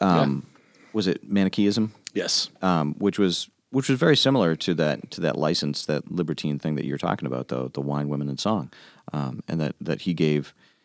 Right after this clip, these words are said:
Speaker 1: he gave free rein to in, in his own life, um, and, and, and found it to be empty,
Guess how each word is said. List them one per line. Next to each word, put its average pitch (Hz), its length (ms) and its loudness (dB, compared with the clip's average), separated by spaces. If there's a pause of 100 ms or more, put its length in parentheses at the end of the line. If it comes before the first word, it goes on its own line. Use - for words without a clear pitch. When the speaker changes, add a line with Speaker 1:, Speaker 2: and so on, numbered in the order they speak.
(120)
Speaker 1:
he 110 140 0
gave 90 180 6
free 87 180 0
rein 76 260 2
to 73 200 -4
in, 67 180 -2
in 78 120 -6
his 69 120 -4
own 107 180 2
life, 62 300 -6 (340)
um, 67 360 -2 (380)
and, 95 300 2
and, 127 220 0
and 131 160 0
found 139 220 2
it 135 80 -6
to - 80 2
be 135 260 0 (160)
empty, - 340 0